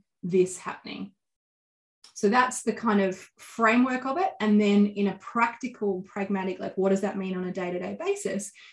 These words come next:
It means being able to take a breath, you know, what you do and demonstrate so beautifully, to soften your body,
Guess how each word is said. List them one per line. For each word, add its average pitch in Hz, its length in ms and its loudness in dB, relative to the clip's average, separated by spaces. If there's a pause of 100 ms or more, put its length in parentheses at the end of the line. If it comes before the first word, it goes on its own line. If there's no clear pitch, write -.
(100)
It 226 100 -2
means 277 460 4
being 233 320 2
able 214 260 2
to 202 120 -2
take 220 320 -8
a 226 40 -4
breath, 202 420 -6 (380)
you 202 60 -2
know, 175 100 -4
what 180 140 -6
you 220 220 4
do 196 240 4
and 180 140 0
demonstrate 185 540 -2
so 320 220 -2
beautifully, 175 640 -4 (840)
to 208 100 -6
soften 269 360 0
your 269 100 8
body, 175 440 0